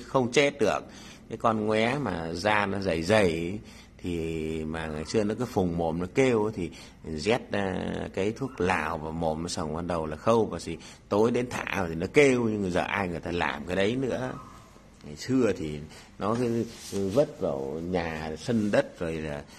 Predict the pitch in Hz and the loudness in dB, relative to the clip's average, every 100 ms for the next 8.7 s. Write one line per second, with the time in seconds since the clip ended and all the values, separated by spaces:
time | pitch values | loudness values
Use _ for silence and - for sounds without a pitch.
0 | - - 67 - 120 104 90 76 85 90 | -16 -6 -6 -2 2 2 0 -4 -4 -4
1 | 101 139 - 78 82 110 117 82 82 92 | 0 -2 0 -2 0 0 0 -2 -2 -4
2 | 98 110 123 95 85 69 - 78 76 - | 0 -2 0 0 0 0 -2 -4 -4 -2
3 | 104 92 85 90 82 82 80 80 80 80 | -2 -2 2 2 2 -6 -8 -6 -4 -4
4 | 78 76 76 76 - - - 85 82 80 | -4 -4 -8 -12 -18 -20 -12 -6 -4 -4
5 | 76 85 92 110 127 131 120 98 98 135 | -4 0 0 2 4 4 2 -2 -2 -4
6 | - 73 78 73 76 73 - - - 82 | -2 -4 -4 -8 -8 -10 -14 -20 -14 -10
7 | 76 62 50 71 85 67 - 120 120 82 | -8 -8 -10 -10 -6 -6 -2 -2 -2 -2
8 | 98 110 90 92 87 64 | -4 -8 -4 -4 -2 -4